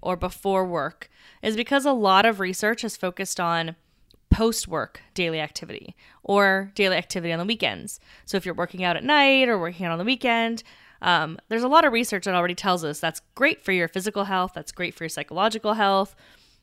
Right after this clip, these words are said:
Um, studies show that it helps promote recovery, so, like, reducing your stress levels at the end of the day.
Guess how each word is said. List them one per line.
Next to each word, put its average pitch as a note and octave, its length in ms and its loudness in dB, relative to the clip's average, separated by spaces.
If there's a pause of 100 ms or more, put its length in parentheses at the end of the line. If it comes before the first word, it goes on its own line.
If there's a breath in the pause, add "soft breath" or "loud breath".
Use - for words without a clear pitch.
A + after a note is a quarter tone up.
(160)
Um, E3 680 0
studies F#3 400 -2
show E3+ 280 0
that E3 120 -2
it - 120 -2
helps E3+ 300 -2
promote E3+ 400 -4
recovery, G#3 880 0
so, E3 320 -4
like, D#3 200 -8
reducing D#3 380 -10
your D3 100 -10
stress D4 360 -2
levels B3+ 340 2
at G#3+ 60 -14
the - 80 -6
end E3+ 80 -6
of E3 80 -4
the E3 80 -4
day. A#3+ 480 2